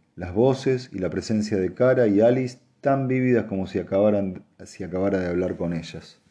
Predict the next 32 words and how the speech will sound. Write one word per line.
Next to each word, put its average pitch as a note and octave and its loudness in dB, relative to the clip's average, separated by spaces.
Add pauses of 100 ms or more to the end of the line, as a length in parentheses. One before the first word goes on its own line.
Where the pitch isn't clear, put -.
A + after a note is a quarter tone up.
(1000)
Esa A2+ 0
noche C#3 2
había G#2+ 4
sido A2 2
más A#2 4
perturbador G2+ 4
que G2+ 2
de F#2 2
costumbre. F2 -4 (600)
Había G#2+ 2
presentido G#2+ 2
que G2 2
Cara A2+ 4
quería G2+ 4
advertirme G2 2
acerca G2 -2
de G2 4
algo, E2+ 0 (320)
pero F#2+ -4
yo G#2+ 0
no A2+ 4
había G#2 4
querido G2 4
escucharla. D#2 -6 (360)
Tenía G#2+ 2
demasiado G#2+ 4
miedo B2 4
de F#2 -2
lo F2+ 0
que E2+ -2
pudiera F#2+ 4
decirme. D#2+ -6